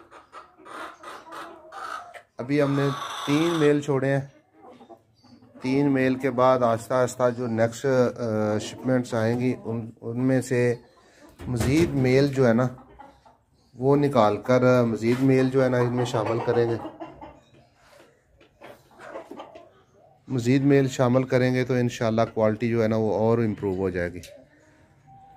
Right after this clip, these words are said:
तो हमारे पास अब grey tongue और black tongue दोनों के chicks available होते हैं, अगर किसी भाई को चाहिए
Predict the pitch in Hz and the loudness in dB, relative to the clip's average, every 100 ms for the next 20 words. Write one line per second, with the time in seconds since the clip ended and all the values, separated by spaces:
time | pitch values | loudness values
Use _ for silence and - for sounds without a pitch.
0 | - - - - - - - 120 120 107 | -20 -20 -20 -20 -20 -20 -4 2 6 6
1 | 123 135 135 139 127 110 120 135 131 131 | 6 4 4 2 0 4 4 4 2 4
2 | 123 113 110 117 131 131 113 110 131 135 | 2 4 4 4 0 0 0 2 2 0
3 | 131 123 - 120 110 113 131 143 120 120 | -2 -6 -6 -2 0 2 2 2 2 2
4 | 123 120 - _ - 113 117 120 123 117 | 0 -2 -12 _ -8 -2 -2 -4 -6 -2
5 | 98 104 110 110 117 127 | -2 -2 -2 2 2 2